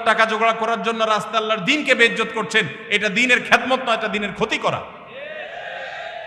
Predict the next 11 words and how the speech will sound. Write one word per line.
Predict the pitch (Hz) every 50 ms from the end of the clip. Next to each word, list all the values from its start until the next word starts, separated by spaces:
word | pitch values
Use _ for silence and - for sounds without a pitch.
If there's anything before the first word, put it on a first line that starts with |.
| - - - - - - - - _
আল্লাহ | - 170 185 190 190
আমাদেরকে | 180 180 180 175 - 175 175
বোধোদয় | 151 170 185 196 226 220 214 202
যেন | 185 185 175
হয়, | 165 156 156 143
সেই | 135 151 143 135
তৌফিক | 143 135 131 - 123 107 -
দান | 117 110 101 98 -
করুন। | - 110 107 98 90 - - - - - - - - - - - - _ _ -
ভাইরা | 135 147 151 151
আমার, | 147 151 143